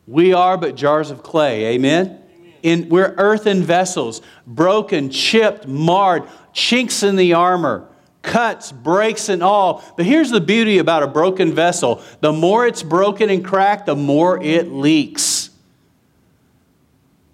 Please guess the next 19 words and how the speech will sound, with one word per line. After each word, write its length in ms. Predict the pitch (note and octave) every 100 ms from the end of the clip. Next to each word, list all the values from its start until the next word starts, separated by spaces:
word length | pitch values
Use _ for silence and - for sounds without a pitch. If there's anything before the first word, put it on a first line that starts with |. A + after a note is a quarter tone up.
| _ _ _ _ _ _ _ _ _ _ _ _
So 180 | - D3+
if 100 | D3+
you've 200 | F#3+ F#3
got 260 | D#3 -
cracks, 720 | - C#3 A2 - - - - - _
if 220 | A2+ B2+
you've 160 | E3 D#3
got 260 | C3+ B2
chips, 560 | - - C3 G#2+ - -
if 160 | A#2 C#3
you've 180 | C3
got 280 | B2+ B2 A#2
scrapes, 720 | - - - C3+ A#2+ - - -
if 100 | -
you've 140 | F#3
got 340 | F3 C3 -
bumps 380 | - E3 C#3 -
and 140 | B2+ B2
bruises, 680 | F3+ A3 G3 D3 B2 A2+